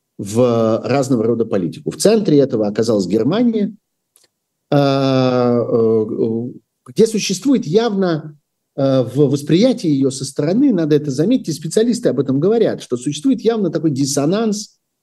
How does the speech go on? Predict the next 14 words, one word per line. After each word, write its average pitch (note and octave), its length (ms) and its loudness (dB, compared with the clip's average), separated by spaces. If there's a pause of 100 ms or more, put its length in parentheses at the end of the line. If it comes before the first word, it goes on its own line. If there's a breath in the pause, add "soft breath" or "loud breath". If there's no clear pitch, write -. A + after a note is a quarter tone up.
(420)
между D3 480 2
представлением D3 640 2
о A#2+ 60 -2
Германии C3 520 0
как - 240 -8
об A2+ 140 -2
очень D3 400 2
мощной C3 560 0
державе, C#3 640 0
крупнейшей D3 640 -2
стране G2 400 -4
Европы, B2+ 640 2 (400 loud breath)
мощнейшей D3 720 0
экономике, A2+ 920 0